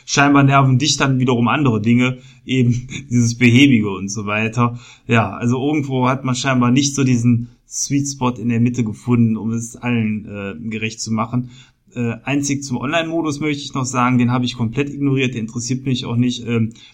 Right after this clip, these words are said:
das Spiel, das Basisspiel ist aber wie ein Spiel früher, hat eigentlich mit Online und Co. nichts zu tun, selbst wenn Elemente wie Klamottenwechseln da reingefunden haben. Also da so, braucht sich, glaub ich, keiner abschrecken lassen,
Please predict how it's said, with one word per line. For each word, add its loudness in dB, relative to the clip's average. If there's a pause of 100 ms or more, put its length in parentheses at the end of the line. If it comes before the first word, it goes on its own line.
(120)
das -2
Spiel, 2 (180)
das -6
Basisspiel 0
ist -2
aber 2
wie 0
ein -2
Spiel -2
früher, 2
hat -4
eigentlich -2
mit -8
Online 0
und 0
Co. 0
nichts 2
zu -6
tun, 2
selbst -2
wenn -2
Elemente 2
wie 0
Klamottenwechseln -2
da -4
reingefunden -2
haben. -2
Also -6
da -4
so, -6
braucht -10
sich, -16
glaub -6
ich, -10
keiner -2
abschrecken -10
lassen, -10